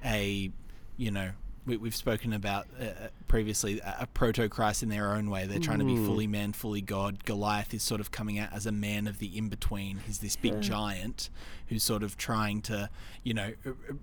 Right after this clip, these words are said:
Speaker 1: I su-, I suppose, sort of undermine the people of God
Speaker 2: Mm.
Speaker 1: in that way.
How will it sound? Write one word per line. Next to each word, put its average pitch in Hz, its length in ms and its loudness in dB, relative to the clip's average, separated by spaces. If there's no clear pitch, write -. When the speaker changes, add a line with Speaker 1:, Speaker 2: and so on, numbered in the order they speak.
Speaker 1:
I 123 240 2
su-, - 220 2
I 123 100 0
suppose, 117 400 2
sort 127 160 6
of 110 160 0
undermine 120 840 6
the 113 80 0
people 113 440 2
of 107 180 -4
God 139 300 6
Speaker 2:
Mm. 117 240 6
Speaker 1:
in 123 160 2
that 110 200 0
way. 101 440 -2